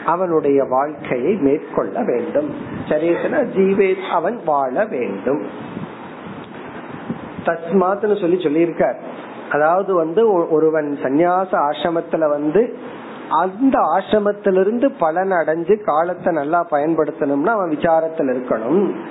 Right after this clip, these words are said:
அவன் விசாரத்துல இருக்கணும்னா அவன் புலன்களை எல்லாம் கட்டுப்படுத்தணும்,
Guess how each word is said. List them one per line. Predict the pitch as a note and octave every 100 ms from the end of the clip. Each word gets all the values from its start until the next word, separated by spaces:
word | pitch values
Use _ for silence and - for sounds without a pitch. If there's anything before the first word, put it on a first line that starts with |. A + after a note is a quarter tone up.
| - - -
அவன் | C3 D3 G3
விசாரத்துல | C#3+ - A3 B3 B3+ B3+ A3+
இருக்கணும்னா | F3+ F3 F#3 E3 C#3+ C#3 A3+
அவன் | F#3+ D#3
புலன்களை | D#3 D#3+ F3 F3 D3+ C3+
எல்லாம் | A#2 B2 G3
கட்டுப்படுத்தணும், | D3 B2+ - C3 B2 B2+ B2+ A#2